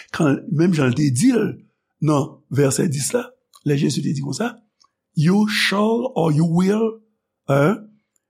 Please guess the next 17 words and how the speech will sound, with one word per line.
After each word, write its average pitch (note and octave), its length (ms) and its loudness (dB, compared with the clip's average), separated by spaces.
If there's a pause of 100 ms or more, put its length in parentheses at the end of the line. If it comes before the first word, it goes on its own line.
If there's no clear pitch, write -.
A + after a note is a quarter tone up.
et C#3+ 640 0 (640)
worship D3 560 -2 (180)
God - 380 -4 (220)
and F3 240 2
you F3 140 2
will G#3 360 0 (320)
serve G3+ 720 -2
him - 460 -2 (480)
only." E4+ 560 2 (400)
Ok? - 140 0 (320)
Serve - 640 -2
God. - 460 -2 (480)
Nan F3 160 0
sans A3+ 320 0
de F3 360 -2 (880)
worship A3+ 420 0
God. A3 360 0